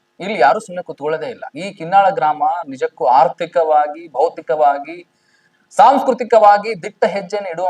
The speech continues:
ಮುಖಾಂತರ, ಕಳೆದ ಬಾರಿ ಒಂದು ಸುದ್ದಿ ತಮಗೆ already ಗಮನಕ್ಕಿದೆ ಅನ್ಕೊಂಡಿದ್ದೀನಿ ನಾನು.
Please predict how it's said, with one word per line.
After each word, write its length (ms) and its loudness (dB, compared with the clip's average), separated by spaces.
ಮುಖಾಂತರ, 480 -2
ಕಳೆದ 240 0
ಬಾರಿ 180 -2
ಒಂದು 160 -16
ಸುದ್ದಿ 240 -18
ತಮಗೆ 220 -16
already 300 -16
ಗಮನಕ್ಕಿದೆ 420 -20
ಅನ್ಕೊಂಡಿದ್ದೀನಿ 460 -20
ನಾನು. 120 -20